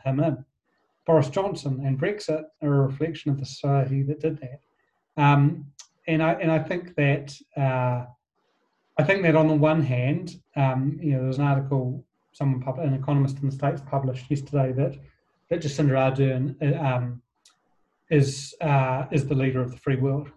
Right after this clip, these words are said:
uh, basically saying that in terms of vision and humanity and empathy and leadership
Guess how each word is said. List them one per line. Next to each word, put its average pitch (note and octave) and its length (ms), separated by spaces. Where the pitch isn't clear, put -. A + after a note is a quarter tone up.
uh, C#3 120
basically C#3+ 400
saying B2 400
that B2 180
in C3 80
terms B2 260
of A#2+ 200
vision B2+ 600
and A#2 380
humanity B2+ 920
and A#2+ 500
empathy C3 720
and A#2+ 320
leadership C3+ 580